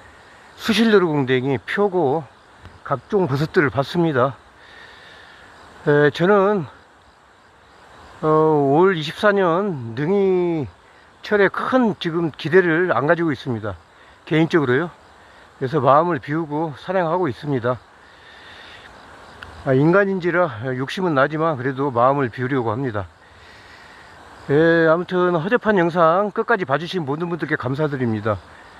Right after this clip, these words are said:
예, 영상이 좋으셨다면 구독과 좋아요 꾹 눌러주십시오. 예, 구독과 좋아요가 저에게 응원이 되고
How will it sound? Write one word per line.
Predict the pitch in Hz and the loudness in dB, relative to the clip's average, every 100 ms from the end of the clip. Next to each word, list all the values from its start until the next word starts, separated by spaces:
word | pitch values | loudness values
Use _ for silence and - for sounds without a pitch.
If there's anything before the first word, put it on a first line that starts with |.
| - - - - - - - | -20 -20 -20 -20 -20 -14 -2
예, | 139 131 | 2 4
영상이 | 131 156 214 190 | 4 4 4 2
좋으셨다면 | 165 170 170 165 190 | -2 -2 -2 -2 -4
구독과 | 131 165 175 156 | -4 -4 0 0
좋아요 | 147 147 143 | 0 0 0
꾹 | 202 220 165 | -4 -6 -6
눌러주십시오. | 131 147 131 - 135 107 - _ - - - - - - - - - - - - - 135 | -4 -2 -4 -8 -8 -8 -10 _ -20 -20 -20 -20 -20 -20 -20 -20 -20 -20 -20 -20 -8 0
예, | 127 127 120 | 2 2 0
구독과 | - 151 - 156 | 0 -2 2 2
좋아요가 | 139 143 143 135 135 | 2 2 2 2 -2
저에게 | - 135 131 151 139 110 | -2 -2 -2 -2 -4 -6
응원이 | 117 143 147 | -2 0 0
되고 | 123 120 143 | 0 0 -2